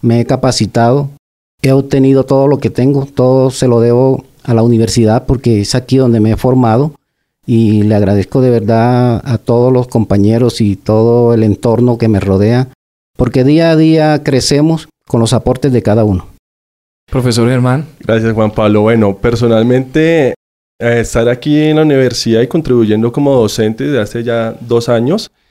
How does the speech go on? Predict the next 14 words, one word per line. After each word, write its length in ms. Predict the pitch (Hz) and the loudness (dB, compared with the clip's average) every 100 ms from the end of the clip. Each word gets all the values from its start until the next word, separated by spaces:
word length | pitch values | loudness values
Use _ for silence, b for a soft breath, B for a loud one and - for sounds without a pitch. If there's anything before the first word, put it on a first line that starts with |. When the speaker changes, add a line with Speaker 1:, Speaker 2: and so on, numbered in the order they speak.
| _ | _
Speaker 3:
ha 120 | - | -8
sido 220 | 117 120 120 _ _ _ | -4 -4 -4 _ _ _
muy 140 | 131 127 | -4 -4
satisfactorio 640 | 131 127 127 120 101 101 | -4 -6 -4 -4 -2 -2
para 200 | 104 113 | 0 0
mí, 200 | 101 90 95 | 0 -4 -6
no 180 | 123 117 | -6 -4
solamente 680 | 127 127 131 131 143 139 139 | -2 -2 -2 -2 -2 -2 -2
en 200 | 123 120 | -2 0
logros 420 | 110 113 120 120 | 2 2 0 -2
personales, 840 | - 139 131 160 147 131 160 - - | -4 -4 -2 0 2 0 -2 -6 -14
sino 360 | - 139 120 113 | -8 -4 -2 -2
también 320 | 107 104 101 | -2 -4 -6
profesionales. 880 | - 113 127 117 107 123 101 95 | -2 -2 -2 -2 0 0 -2 -6